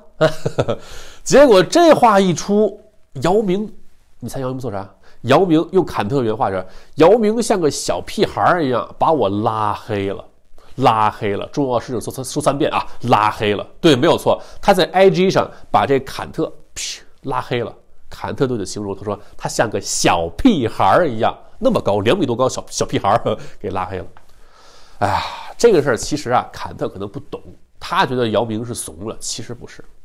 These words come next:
啊。这点咱们得替姚明说两句，姚明是发现自己傻了。哎呦，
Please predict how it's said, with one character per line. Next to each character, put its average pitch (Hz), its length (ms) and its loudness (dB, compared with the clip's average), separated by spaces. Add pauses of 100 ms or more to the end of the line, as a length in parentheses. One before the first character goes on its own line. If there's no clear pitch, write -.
啊。 90 220 -8
这 147 80 -2
点 110 120 -2
咱 90 120 -8
们 98 100 -12
得 92 80 -12
替 - 160 -14
姚 87 80 -10
明 90 160 -12
说 - 140 -14
两 - 100 -18
句， 90 100 -20 (580)
姚 101 100 0
明 110 240 -4
是 95 200 -12 (300)
发 - 160 -4
现 107 100 -10
自 98 140 -12
己 92 100 -12
傻 - 140 -14 (100)
了。 - 80 -20 (580)
哎 98 80 -16
呦， 87 140 -18